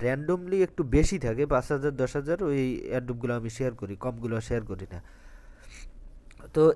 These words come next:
এখান থেকে, আহ, এই যে প্রজেক্টটার লিঙ্কটা আমি এখান থেকে কপি করে ভিডিও ডেসক্রিপশনে দিয়ে দেবো, আপনারা ওই লিঙ্কে ক্লিক করলে সরাসরি আপনাকে এই পোস্টটাতে নিয়ে আসবে। Then এখানে এই যে লিঙ্কটা দেওয়া আছে আপনারা এই লিঙ্কটার উপরে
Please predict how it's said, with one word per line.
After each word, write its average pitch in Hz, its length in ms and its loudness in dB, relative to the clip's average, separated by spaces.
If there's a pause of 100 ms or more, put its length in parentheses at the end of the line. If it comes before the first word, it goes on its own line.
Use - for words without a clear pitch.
(120)
এখান 175 220 2
থেকে, 170 360 4
আহ, 170 60 6 (280)
এই 147 160 2
যে 170 140 4
প্রজেক্টটার 151 540 0
লিঙ্কটা 117 420 -2
আমি 135 180 -2
এখান 147 180 -4
থেকে 151 280 -6
কপি 147 320 0
করে 160 180 2
ভিডিও 143 240 0
ডেসক্রিপশনে 147 680 -2
দিয়ে 143 180 0
দেবো, 147 380 2
আপনারা 135 300 -2
ওই 139 100 4
লিঙ্কে 151 320 -2
ক্লিক 151 300 -6
করলে 156 220 2
সরাসরি 139 540 2
আপনাকে 135 380 -2 (380)
এই 139 180 2
পোস্টটাতে 139 420 2
নিয়ে 127 200 2
আসবে। 107 260 -2 (480)
Then 143 100 2 (120)
এখানে 190 300 6
এই 175 60 4
যে 175 140 4
লিঙ্কটা 160 380 2
দেওয়া 175 140 10
আছে 147 220 2
আপনারা 143 240 -2
এই 143 80 4
লিঙ্কটার 139 400 0
উপরে 143 240 0